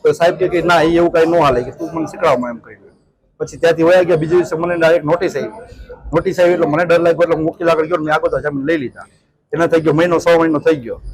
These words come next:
સો મહિના પછી એ લોકો મારી દુકાને મંગળવારે સવારે દસ, અ, એક વાગે આવ્યા. સીધા મને કે પંચનામું કરાવવા, કરવું છે, બે વ્યક્તિને લઈને આવ્યા.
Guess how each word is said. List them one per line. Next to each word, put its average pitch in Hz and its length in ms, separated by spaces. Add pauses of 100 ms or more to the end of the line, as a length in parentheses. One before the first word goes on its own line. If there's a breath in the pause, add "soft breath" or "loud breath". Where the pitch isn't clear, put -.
(160)
સો 170 280
મહિના 170 180
પછી 175 240
એ 170 60
લોકો 170 160
મારી 160 200
દુકાને 165 400 (560)
મંગળવારે 175 420
સવારે 165 340
દસ, 165 260
અ, 147 300
એક 170 140
વાગે 160 280
આવ્યા. 175 260 (420)
સીધા 165 160
મને 165 200
કે 151 120
પંચનામું 160 420
કરાવવા, 170 260
કરવું 170 420
છે, 147 100
બે 160 180
વ્યક્તિને 160 320
લઈને 147 260
આવ્યા. 95 240